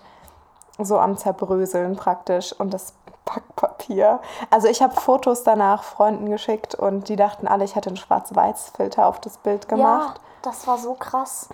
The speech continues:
Speaker 1: Also das hat auch jeder gefragt und ich dachte mir, warum sollte ich das machen?
Speaker 2: <laughs>
Speaker 1: Ja.
Speaker 2: Aber das war zu krass. Ähm, jetzt kommen wir zu unserem Q and A. Wir haben euch,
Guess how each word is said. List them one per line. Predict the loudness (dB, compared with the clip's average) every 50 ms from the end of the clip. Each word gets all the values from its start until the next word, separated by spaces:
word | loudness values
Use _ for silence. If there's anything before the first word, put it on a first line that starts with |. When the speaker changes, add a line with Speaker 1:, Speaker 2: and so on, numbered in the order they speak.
| -8 -6
Speaker 1:
Also | -6 -6 -6
das | -6 -4
hat | -4 -4
auch | -4 -4
jeder | -4 -2 0 2 2 2
gefragt | 0 -2 -6 0 2 4 4 4 4 2 0 -4
und | -8 -6
ich | -2 0
dachte | -2 -2 0 0
mir, | -2 -2 0 2 2
warum | 2 2 4 4 4 6 6 4 2 0 -4 -4 -6 -6 -8 -12 -16 _ _ _ _ _ _ _ -8
sollte | -4 0 2 2 2 2 0
ich | -4 -6
das | -8 -8 -4
machen? | 0 0 0 0 0 -2 -2 -2
Speaker 2:
<laughs> | -6 -12 -20 -20 _ _ _ -6 -4 -2 -4 -4 -6 -20 -20 -20 -20 -18 -16 -12 -10 -8 -8 -8 -6 -4 0
Speaker 1:
Ja. | 0 2 2 2
Speaker 2:
Aber | 0 -2
das | -4 -6 -4
war | -4 -4 -4 -6 -8
zu | -14 -14 -14 -14
krass. | -12 -4 0 0 0 0 -2 -6 -12 -16 -18 -20 _ _ _ _ -20 _ -20 -20 -12 _ 0
Ähm, | 2 2 2 2 0 -2 -6 -10 -12 -4 0
jetzt | 2 2 2 2 2
kommen | 2 2 4 2
wir | 0
zu | -2 -2 -2
unserem | 0 2 2 2 2 0
Q | -4 -2 -2 -2
and | 0 0
A. | 0 0 0 0 -2 -4 -4 -4 -6 -6 -4
Wir | -2 0 2
haben | 2 2 0 -2 -6 -10 -12 -18 _ _ _ _ _ _ _ -20 -20 -20 -8 0 4
euch, | 6 6 6 6 2 0 -6 -10 -12 -12 -16